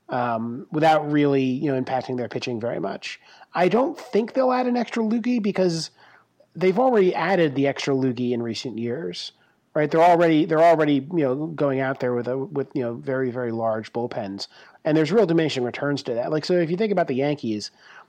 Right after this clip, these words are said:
if the Yankees had an ex-, could, could have added an extra relief pitcher this season, I don't know who they would have added. I mean, they're, they're, the back half of their bullpen was awful. Um,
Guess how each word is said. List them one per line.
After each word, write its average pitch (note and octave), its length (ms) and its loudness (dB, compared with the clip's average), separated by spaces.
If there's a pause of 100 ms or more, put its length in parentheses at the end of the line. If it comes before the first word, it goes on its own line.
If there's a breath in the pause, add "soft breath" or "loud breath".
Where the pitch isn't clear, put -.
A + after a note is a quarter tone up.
(140)
if D3 80 -6
the E3 100 2
Yankees G#3+ 340 2
had E3+ 200 2
an D#3 120 2
ex-, D#3+ 180 -2
could, D#3 220 -2
could D#3+ 120 -2
have D#3 120 -2
added D#3 340 2
an C#3+ 120 -2
extra C#3+ 340 -4
relief C3 320 -2
pitcher A#2 280 -6
this A#2 140 -6
season, F2 460 -8 (720 soft breath)
I E3+ 120 -2
don't B3+ 100 0
know G3 120 4
who F3 120 2
they D#3+ 80 4
would C3+ 180 2
have - 0 -
added. C#3+ 360 2
I B2 40 0
mean, C3+ 220 0
they're, D3+ 180 0
they're, E3+ 480 2 (420)
the D#3+ 80 -4
back G3 240 0
half E3+ 160 2
of - 20 -14
their C#3+ 100 0
bullpen C#3 300 -2
was A2 100 -8
awful. D#3 540 -4 (880 soft breath)
Um, A2 560 -8